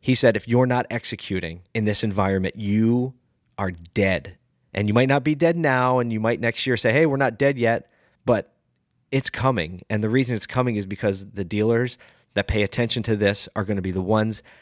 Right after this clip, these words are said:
that connect with the customers. They're going to be the ones that are seen favorably by customers, and that more and more is going to influence the sales decision, influence the level of hassle the customer expects in buying the car, right? We've talked about that stat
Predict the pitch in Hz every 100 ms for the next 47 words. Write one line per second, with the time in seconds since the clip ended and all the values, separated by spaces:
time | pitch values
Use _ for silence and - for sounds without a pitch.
0 | _ 95 - 107 107 107 - 110 110 135
1 | 107 - 101 98 101 123 117 123 120 120
2 | 120 104 101 113 113 110 113 - 104 104
3 | 104 - 117 107 127 131 131 110 113 107
4 | 104 - 117 - 117 113 - 101 98 117
5 | 113 117 131 113 110 113 90 85 - _
6 | _ 101 - 107 98 110 117 117 - 117
7 | 117 - 135 - 95 95 92 - 90 95
8 | 92 - - - - 117 - 135 135 -
9 | 110 107 110 113 98 - - 98 - 113
10 | 107 107 104 107 98 - - - 110 113
11 | 117 101 104 101 95 104 110 120 113 101
12 | - 110 110 107 - 107 - - 101 117